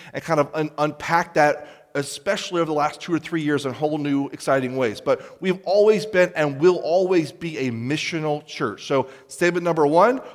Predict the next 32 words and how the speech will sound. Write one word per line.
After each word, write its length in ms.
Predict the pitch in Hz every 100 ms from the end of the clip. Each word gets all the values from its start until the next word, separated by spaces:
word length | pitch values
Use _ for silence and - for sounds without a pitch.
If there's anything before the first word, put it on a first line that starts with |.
| -
all 220 | 143 160 160
in 80 |
unison, 520 | 151 185 202 220 226 220 - _ _
we 560 | 113 113 156 208 220 247
are 440 | - 156 180 226
a 180 | - 131
missional 720 | 123 143 202 - 190 196 196 -
church. 540 | 202 143 98 - - _ _ _ -
All 80 | 151
right, 120 | 135
you 40 |
guys 100 | 123
are 60 | 120
still 120 | 147
sleeping 280 | 139 196 139
on 140 | 110
me. 80 | 104 -
Cool. 260 | 170 - - -
Number 240 | 180 208
two, 420 | - 262 151 98 - _ _ _ 127
we 400 | 131 202 233 226
are 340 | 175 180 180
a 120 | 156
multiplying 1000 | 135 135 151 175 175 160 - 131 113 104
church. 540 | - 110 92 - - _ _ _ _ _ _ _ _ _ _ _ -
Number 180 | 143 156
two, 300 | - 165 120
we 340 | 131 170 202
are 340 | - 156 160
a 120 | 151 131
multiplying 1080 | 127 143 160 170 180 - 165 151 151 151
church. 540 | - 151 104 - -